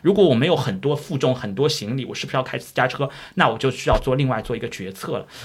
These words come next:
所以我发现这个，呃，我看到一些数据，像欧洲的、荷兰的一些数据，包括英国曼彻斯特的一些数据，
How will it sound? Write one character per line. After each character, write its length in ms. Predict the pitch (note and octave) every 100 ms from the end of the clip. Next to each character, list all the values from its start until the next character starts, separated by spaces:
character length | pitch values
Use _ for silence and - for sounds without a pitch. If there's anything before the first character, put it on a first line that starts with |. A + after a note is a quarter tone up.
| -
所 160 | - B3+
以 40 |
我 200 | D4 D#3+
发 240 | G2 G3 A#3+
现 320 | A#3+ E3+ -
这 100 | -
个， 320 | C#3+ A2+ G#2+ -
呃， 520 | C#3 A#2 G#2+ G2 G2 -
我 160 | - A2+
看 180 | -
到 120 | A3+ D#3
一 20 |
些 160 | G3
数 300 | G3+ - A3
据， 200 | B2+ A#2
像 160 | A2 B2+
欧 180 | C3+ E3+
洲 240 | F3+ F3+ E3+
的、 100 | B2+
荷 220 | - C3+
兰 160 | F3+
的 60 | D#3
一 20 |
些 100 | B2+
数 160 | C3+ C3+
据， 120 | B2
包 180 | B2 E3
括 140 | -
英 120 | D#3
国 80 | F3+
曼 160 | D#3 D#3+
彻 140 | C#3+
斯 80 | C3+
特 140 | -
的 40 | -
一 60 |
些 140 | - C3
数 180 | - C3
据， 220 | -